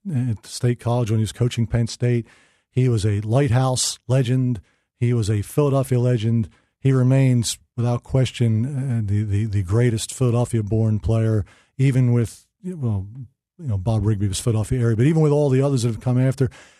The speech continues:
and yeah, and yeah, he was, because, because he loved the game and he stayed in touch, and, and he was so approachable. You know, he wa-, he was very humble about it as well. I mean, one of the things you saw, uh, a lot of in the wake of his passing were, were people, because they didn't realize it at the time,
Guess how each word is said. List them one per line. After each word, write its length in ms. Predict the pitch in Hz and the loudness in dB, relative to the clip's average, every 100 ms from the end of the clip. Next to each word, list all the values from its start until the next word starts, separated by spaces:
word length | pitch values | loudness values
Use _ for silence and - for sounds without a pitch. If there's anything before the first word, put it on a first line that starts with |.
| _ | _
and 220 | 170 156 | 0 2
yeah, 100 | 185 | 2
and 160 | 208 180 | 2 2
yeah, 240 | 208 185 | 2 2
he 140 | 147 151 | 2 2
was, 180 | 139 - _ _ _ _ 196 | 0 -6 _ _ _ _ -4
because, 280 | 165 151 185 | -2 0 -2
because 280 | 160 143 | 0 0
he 80 | 135 | 2
loved 240 | 147 180 170 | 2 2 -2
the 40 | |
game 300 | 147 151 170 | 0 0 2
and 80 | 160 | 2
he 80 | 165 | 2
stayed 320 | - 170 180 | 0 0 0
in 100 | 175 | 0
touch, 400 | - 190 - - | -2 -4 -8 -4
and, 160 | 147 | 0
and 160 | 160 156 | 2 2
he 80 | 160 | 4
was 200 | 151 - | 2 -2
so 240 | - 175 | -4 -2
approachable. 580 | 180 - 214 - 90 87 _ - | 0 -2 -4 -2 -8 -12 _ -2
You 80 | |
know, 60 | 127 | 2
he 100 | 127 | 4
wa-, 180 | 135 156 | 2 2
he 140 | 139 | 2
was 140 | 147 131 | 2 2
very 180 | 196 | 0
humble 360 | 156 - 190 135 | 0 -2 0 0
about 260 | 110 117 110 | 2 2 2
it 80 | |
as 100 | 110 | 2
well. 220 | 110 160 117 | 0 0 2
I 40 | |
mean, 240 | 123 123 - - _ _ - | 2 2 -2 -14 _ _ -2
one 200 | 139 185 | 0 2
of 60 | |
the 80 | 160 | 4
things 140 | 156 127 | 2 2
you 60 | |
saw, 500 | 127 165 147 139 139 - _ - | 0 2 2 2 -2 -8 _ -4
uh, 260 | 123 123 | -2 -2
a 60 | 127 | 0
lot 240 | 120 131 | 2 2
of 80 | 131 | 2
in 80 | 123 | 2
the 80 | 120 | 2
wake 200 | 131 131 | 2 0
of 60 | |
his 120 | 113 - | -4 0
passing 440 | 120 135 - 107 | 0 0 0 -2
were, 240 | 110 117 | 0 -2
were 160 | 139 120 | -2 -4
people, 380 | - 151 135 131 | 0 -2 -2 -6
because 280 | 131 120 120 | -2 -2 0
they 80 | 135 | 0
didn't 180 | 147 | 2
realize 380 | 127 185 151 107 | 0 2 0 0
it 60 | 110 | 0
at 60 | |
the 60 | 104 | -4
time, 540 | - 135 165 120 120 | -4 -2 0 -2 -4